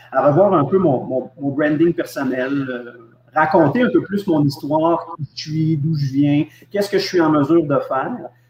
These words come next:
Et, euh, à partir de ce moment-là, eh bien, on approche les gens, on leur envoie des petits messages pour justement prendre un café virtuel, question justement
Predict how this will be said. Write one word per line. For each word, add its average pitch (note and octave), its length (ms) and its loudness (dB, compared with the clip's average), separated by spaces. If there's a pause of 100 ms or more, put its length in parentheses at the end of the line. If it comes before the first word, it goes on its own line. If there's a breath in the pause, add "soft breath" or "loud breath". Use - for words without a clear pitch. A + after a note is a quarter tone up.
(200)
Et, F#3+ 220 4
euh, B2+ 140 6
à - 40 0
partir - 280 -2
de G#3+ 80 0
ce - 140 -4
moment-là, D#3 540 2
eh F#3 60 -4
bien, D3+ 340 0
on B2 560 -2 (120)
approche F#3+ 380 -6
les D3+ 160 2
gens, C#3+ 280 0
on - 20 0
leur B2+ 160 0
envoie B2 180 -6
des E3 100 -8
petits D3 220 -12
messages C3 500 -4
pour D3+ 120 -16
justement D#3+ 300 -4
prendre F#3 240 -2
un E3 60 4
café D#3+ 280 -6
virtuel, C#3+ 600 0
question D#3+ 440 0
justement B2+ 460 -6